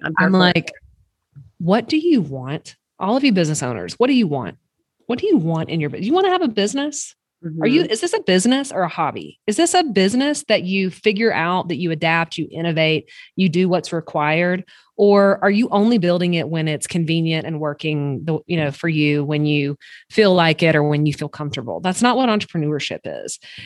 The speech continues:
Speaker 2: And you have to get really honest about what do you want?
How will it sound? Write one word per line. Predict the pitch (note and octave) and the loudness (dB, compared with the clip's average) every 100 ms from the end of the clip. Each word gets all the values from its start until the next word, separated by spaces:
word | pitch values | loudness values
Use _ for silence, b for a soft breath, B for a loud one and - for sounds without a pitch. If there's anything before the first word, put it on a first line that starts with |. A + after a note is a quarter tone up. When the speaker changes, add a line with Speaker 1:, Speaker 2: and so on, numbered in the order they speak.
| B - | B 2
Speaker 2:
And | F#3 F#3 E3 | 4 4 0
you | F#3 G#3+ | -2 0
have | D#4+ E4 | 2 0
to | |
get | A#3+ - | 0 -2
really | F3 G3 G#3 G#3 | 0 0 0 -2
honest | E3+ F3 E3+ C#3+ E3+ | -4 0 0 -2 -2
about | D#3+ D#3 - _ E3 | 0 0 -2 _ -8
what | D#3+ G#3+ D4+ | -2 -2 -2
do | A#3 C4+ | 0 0
you | G3+ F#3 F#3 F3 | 2 0 0 0
want? | D3 D3 E3 D3 - - - | -4 -6 -4 -6 -8 -16 -20